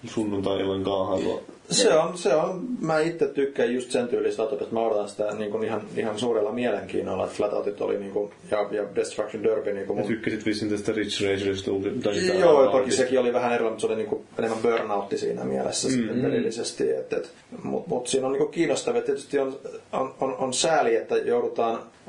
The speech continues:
Speaker 2: tästä niinku Kickstarterilla ja tämmöisillä joukkorahoituksilla lähteä hakemaan rahaa, että ei ole julkaisijoilla niin paljon niinku aina välttämättä kiinnostustakaan tuollaisiin.
Speaker 1: Niin, se vähän
Speaker 2: Et,
Speaker 1: ehkä
Speaker 2: et
Speaker 1: kertoo just niistä, mitä al-, aluksi puhuttiin näistä autopelien asemasta nykyään.
Speaker 2: Niin,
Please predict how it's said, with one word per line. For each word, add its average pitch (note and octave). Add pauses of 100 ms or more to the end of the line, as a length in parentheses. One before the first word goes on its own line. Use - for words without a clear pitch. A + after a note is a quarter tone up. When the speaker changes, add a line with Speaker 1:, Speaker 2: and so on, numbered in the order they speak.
(160)
Speaker 2:
tästä A#2
niinku B2+
Kickstarterilla A2+
ja A2
tämmöisillä A2
joukkorahoituksilla A2
lähteä A2
hakemaan A2+
rahaa, G#2+
että G#2 (320)
ei A2+
ole A2+
julkaisijoilla A2
niin G#2+
paljon G#2
niinku G#2+ (280)
aina G#2+
välttämättä G#2+
kiinnostustakaan G#2+
tuollaisiin. - (180)
Speaker 1:
Niin, A2+
se A2
vähän A2+
Speaker 2:
Et, A2
Speaker 1:
ehkä G#2+
Speaker 2:
et A2+
Speaker 1:
kertoo G#2
just G#2
niistä, G#2
mitä G2
al-, G#2
aluksi G#2+
puhuttiin G2
näistä E2
autopelien -
asemasta -
nykyään. -
Speaker 2:
Niin, G#2+